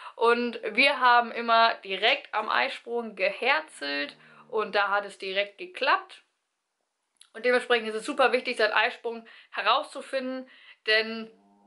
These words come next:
ohne Eisprung kann nun mal nichts befruchtet werden und dadurch kann man nicht schwanger werden.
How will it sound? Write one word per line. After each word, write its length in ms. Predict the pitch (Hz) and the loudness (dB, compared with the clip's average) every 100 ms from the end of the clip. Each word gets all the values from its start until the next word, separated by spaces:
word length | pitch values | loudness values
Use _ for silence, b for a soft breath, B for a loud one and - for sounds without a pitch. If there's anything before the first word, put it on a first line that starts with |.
| _ _ | _ _
ohne 280 | 233 226 226 | -2 0 2
Eisprung 640 | 220 240 - 240 240 240 - | 2 0 -4 -4 -4 -6 -16
kann 240 | - 226 220 | -8 -6 -4
nun 120 | 233 | -4
mal 120 | 220 | -4
nichts 220 | 220 220 | -4 -4
befruchtet 560 | - 214 262 277 247 220 | -8 -4 -4 -4 -6 -2
werden 400 | 220 220 220 220 | 0 2 -2 -8
und 200 | 196 190 | -12 -2
dadurch 320 | 196 202 214 | 0 0 -2
kann 160 | - 190 | -8 -6
man 160 | 190 | -6
nicht 240 | 180 190 - | -8 -10 -12
schwanger 400 | 196 175 156 - | -2 -2 -2 -10
werden. 200 | 76 | -14